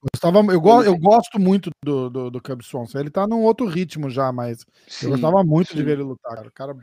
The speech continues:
Speaker 1: porradeiro,
Speaker 2: É,
Speaker 1: muito
Speaker 2: é,
Speaker 1: bom.
Speaker 2: cla-, claramente ele não tá mais no seu,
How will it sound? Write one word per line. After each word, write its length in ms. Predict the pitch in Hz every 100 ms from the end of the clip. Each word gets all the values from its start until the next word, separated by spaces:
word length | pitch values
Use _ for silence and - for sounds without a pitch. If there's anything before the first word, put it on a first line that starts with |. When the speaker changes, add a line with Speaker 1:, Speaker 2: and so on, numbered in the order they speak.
| _ -
Speaker 1:
porradeiro, 420 | 147 156 151 139
Speaker 2:
É, 20 |
Speaker 1:
muito 100 | 143
Speaker 2:
é, 100 | 131
Speaker 1:
bom. 180 | 120 120 - _ _ _ _ _
Speaker 2:
cla-, 260 | 175 156 - -
claramente 920 | 180 175 233 180 151 170 196 - 175
ele 120 | 160
não 200 | 175 185
tá 320 | _ 170 160
mais 420 | 156 151 156 147
no 100 | 151
seu, 560 | - 147 143 139 131